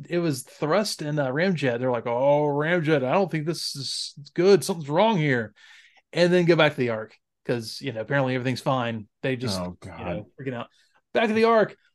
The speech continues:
Speaker 1: we have Ratchet gets the base all together just in time for the next episode, which, you know, they're gonna destroy the Ark again. Um,
Speaker 2: Dude,
Speaker 1: they
Speaker 2: this thing gets destroyed more than, like, the X-Men's mansion.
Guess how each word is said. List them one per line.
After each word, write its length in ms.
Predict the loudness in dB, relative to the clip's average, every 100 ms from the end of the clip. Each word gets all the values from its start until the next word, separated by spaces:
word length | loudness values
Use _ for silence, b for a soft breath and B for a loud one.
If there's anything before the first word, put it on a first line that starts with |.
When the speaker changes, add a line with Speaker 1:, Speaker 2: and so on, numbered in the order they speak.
| -4
Speaker 1:
we 140 | 2
have 240 | 2 2 2
Ratchet 340 | 0 0 -2
gets 160 | -4 -2
the 80 |
base 220 | 0 0 0
all 260 | -8 -6 -2
together 420 | 2 4 4 2
just 400 | 0 0 0 -2
in 80 | -2
time 240 | 0 0
for 80 | -2
the 100 | -4
next 260 | -4 -2
episode, 460 | -4 -4 -6 -8 -8 _ _ b b b
which, 320 | -6 -4 -8 -4
you 160 | 2
know, 100 | 4
they're 140 | 4 0
gonna 220 | 0 -4
destroy 340 | -8 -4 -2
the 120 | 0 0
Ark 200 | -2 -4
again. 320 | -6 -8 -10 _ _ _ _ _ _ _ _ _ _ _
Um, 200 | -6 2
Speaker 2:
Dude, 240 | 4 2 0
Speaker 1:
they 120 | 2
Speaker 2:
this 160 | 2 4
thing 160 | 4 4
gets 140 | 4
destroyed 360 | 2 4 4 4
more 180 | 4
than, 100 | 2
like, 120 | 0 -2
the 140 | -4
X-Men's 380 | -4 -2 -2 -2
mansion. 560 | -4 -6 -6 -8 -8